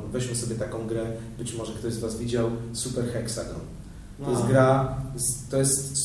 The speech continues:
Speaker 1: gra, która ma próg wejścia po prostu minimalny, ale to jest jedna z najtrudniejszych gier, która wymaga absolutnego skupienia. Jest bardzo, e, e,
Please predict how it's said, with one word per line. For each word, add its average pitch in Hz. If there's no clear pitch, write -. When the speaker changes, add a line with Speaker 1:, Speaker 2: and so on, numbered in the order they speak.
Speaker 1:
gra, 131
która 127
ma 131
próg 139
wejścia 127
po 123
prostu 127
minimalny, 175
ale -
to 123
jest 131
jedna 135
z 131
najtrudniejszych 143
gier, 139
która 139
wymaga 135
absolutnego 156
skupienia. -
Jest 110
bardzo, 143
e, 135
e, 131